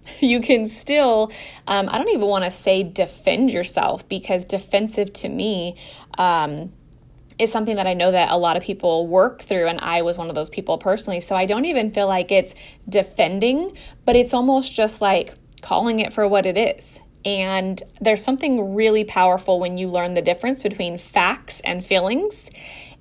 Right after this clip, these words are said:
And I just wanna repeat that because I don't think a lot of people really understand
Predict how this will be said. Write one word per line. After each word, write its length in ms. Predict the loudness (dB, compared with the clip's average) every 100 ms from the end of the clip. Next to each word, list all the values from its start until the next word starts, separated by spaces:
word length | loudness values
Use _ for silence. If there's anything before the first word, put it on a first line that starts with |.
| -2
And 680 | 0 2 2 2 0 -2 -6 -10 -14 -20 _ -20 _ _ -2
I 80 |
just 180 | -2 0
wanna 200 | 0 0
repeat 440 | -2 -4 -6 -2 0
that 260 | 0 -2
because 220 | -4 0
I 80 | 0
don't 300 | 0 -2 -2
think 160 | -4 0
a 60 |
lot 280 | 2 4 2
of 60 | 0
people 320 | -2 0 2
really 300 | 2 0 -2
understand 920 | -6 -8 -6 -6 -4 -4 -4 -8